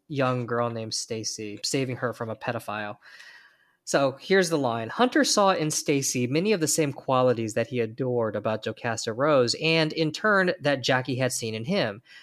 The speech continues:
There are several journal entries wherein he refers to a half-hearted belief that Stacy could, in fact, be the actual reincarnation of his long-lost love." And this is like a,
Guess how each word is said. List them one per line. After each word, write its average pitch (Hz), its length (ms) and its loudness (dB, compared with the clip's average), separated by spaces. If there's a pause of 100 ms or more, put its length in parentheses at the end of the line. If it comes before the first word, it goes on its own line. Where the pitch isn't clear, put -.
(100)
There 196 120 6
are 196 60 6
several 277 480 4
journal 180 380 2
entries 127 560 -4 (240)
wherein 165 320 6
he 175 100 2
refers 160 440 2
to 139 140 2
a 123 40 2
half-hearted 151 580 0
belief 120 400 -4 (200)
that - 120 2
Stacy 214 380 2
could, 254 380 4
in 190 160 -2
fact, 139 420 2 (220)
be 180 80 4
the 160 160 2
actual 143 340 0
reincarnation 127 760 -2
of 117 180 -6
his 120 180 -8
long-lost 98 640 -8
love." 92 420 -12 (540)
And 117 80 -6
this 202 120 2
is 220 140 2
like 135 160 2
a, 107 220 0